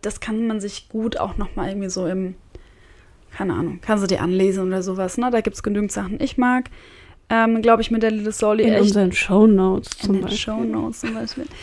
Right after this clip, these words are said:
Speaker 1: Ähm, für mich ist es, also was für mich total wichtig ist, und da möchte ich dich quasi auch einfach einladen, ist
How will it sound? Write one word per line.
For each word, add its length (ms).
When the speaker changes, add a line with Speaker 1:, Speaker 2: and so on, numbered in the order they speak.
Speaker 1:
Ähm, 420
für 160
mich 220
ist 180
es, 280
also 220
was 160
für 60
mich 180
total 440
wichtig 320
ist, 380
und 180
da 80
möchte 320
ich 80
dich 180
quasi 440
auch 240
einfach 300
einladen, 460
ist 200